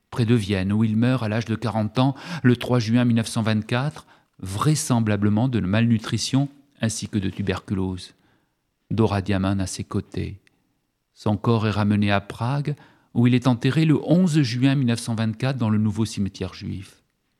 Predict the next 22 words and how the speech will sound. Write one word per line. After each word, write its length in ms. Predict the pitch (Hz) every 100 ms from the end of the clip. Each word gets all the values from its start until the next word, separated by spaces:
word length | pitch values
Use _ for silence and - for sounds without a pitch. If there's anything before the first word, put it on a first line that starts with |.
| _ _ _ _ _ _ _ _ 113
Avant 220 | 110 117
sa 180 | 117 110
mort, 360 | 123 160 - _ _ _ _ _ _ _ _ _ _ _ _ _
il 100 | 117
a 60 | 120
chargé 380 | 117 131 127 156
par 200 | 123 117
écrit 260 | 117 151
son 200 | 151 120
ami 240 | 110 120 139
exécuteur 760 | 120 101 101 98 - 113 117 - _
testamentaire 680 | 98 - 95 95 - 127 104
Max 260 | 110 107
Brod 380 | 110 98 131 131 - - _ _ _ _
de 140 | 110 117
détruire 500 | 113 - - 123 -
tous 200 | - 117
ses 120 | 101
manuscrits. 680 | 92 90 87 - 92 90 95 _ _ _ _ _ _ _ _ _
Cependant, 640 | - 107 98 98 113 139 143 - _ _ _ _ -
Max 260 | 120 113
Brod 340 | 104 139 147